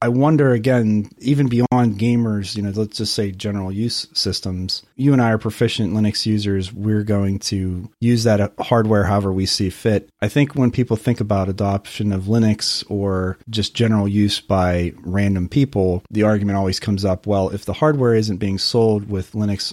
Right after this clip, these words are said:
on the system already, the odds of someone choosing to go through installing Linux are very low." And I agree with that. So I wonder, with this whole discussion around Linux and having systems available with Linux pre-installed,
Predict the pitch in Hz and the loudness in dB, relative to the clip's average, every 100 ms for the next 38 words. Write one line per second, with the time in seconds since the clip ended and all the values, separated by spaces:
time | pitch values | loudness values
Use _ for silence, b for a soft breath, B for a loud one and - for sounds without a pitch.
0 | - 110 110 104 98 - - - 131 135 | -4 0 0 0 -2 -4 -8 0 2 2
1 | - 104 92 127 117 95 92 113 - 113 | 0 0 2 2 2 0 -2 -4 0 2
2 | 117 117 104 - 107 104 101 95 95 - | 2 0 -2 0 2 2 0 -2 -4 -6
3 | - 151 135 123 110 - 107 101 98 107 | 2 2 4 4 2 0 0 0 2 0
4 | 101 - 107 98 95 - 101 92 95 107 | 0 0 -2 0 -2 -4 -2 -2 -2 -2
5 | 95 - - 87 90 92 85 90 117 87 | -2 -6 -8 -10 -8 -6 -4 -2 0 -2
6 | 76 107 95 92 139 123 90 85 80 - | -4 -4 -4 0 0 2 -2 -4 -6 -6
7 | - 117 113 110 - 131 170 196 131 110 | -2 2 0 -2 -2 0 2 2 4 2
8 | 110 - - 120 123 - 139 131 120 - | 2 -2 -6 -2 0 2 2 2 0 2
9 | 123 - 120 110 107 104 107 107 104 101 | 2 2 0 2 2 2 2 2 0 -2
10 | - 113 107 107 104 - - - - 90 | -8 -4 0 0 -2 -6 -8 -10 -8 -6
11 | 90 90 90 - - - 98 95 92 95 | -4 -4 -6 -8 -8 -4 -4 -2 -4 -4
12 | - - 117 113 101 95 98 95 92 90 | -4 -2 2 2 2 2 2 2 0 0
13 | 95 101 92 92 - 101 92 87 - 104 | 0 2 2 0 -2 -2 0 -2 0 0
14 | 95 90 | 0 -2